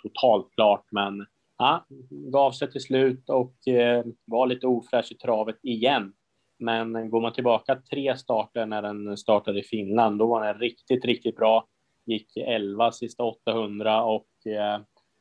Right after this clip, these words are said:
ja, det finns kapacitet i Agent Kronos, ska, ska vi ändå nämna. Och, eh, skulle nu, eh, Jorma Kontio kunna hitta till ledningen med Agent Kronos, ja, då kanske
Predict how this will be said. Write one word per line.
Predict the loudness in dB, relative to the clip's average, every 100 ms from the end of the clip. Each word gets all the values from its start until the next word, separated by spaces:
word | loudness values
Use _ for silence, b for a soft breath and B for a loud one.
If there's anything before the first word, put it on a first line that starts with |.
| _
ja, | -2 -2 -2
det | -6
finns | -4 -2 -2 -4 -8
kapacitet | -6 -6 -8 -10 -4 -2 0
i | -2
Agent | -2 -4 -4
Kronos, | -4 -2 -2 -6 -8
ska, | -2 2 6 6 4 2 -4 -10 -12
ska | -6 0
vi | 0
ändå | 0 0
nämna. | 0 0 -2 0 0
Och, | 0 _ -4
eh, | -2 -4 -8 _ _ _ _ -12
skulle | 2 4 6 4 2
nu, | 4 4 4 2
eh, | 2 2 2 0 -2 -6
Jorma | -6 -6 -8
Kontio | -8 -10 -10 -10
kunna | -6 -4
hitta | -2 0 0
till | 2 4
ledningen | 4 2 2 4 4 4
med | 2 0
Agent | -2 -6 -6 -4
Kronos, | -2 0 -2 -4 _ _ -6
ja, | 0 0 0 _
då | -8 -8 -6 -4
kanske | -4 -4 -8 0 0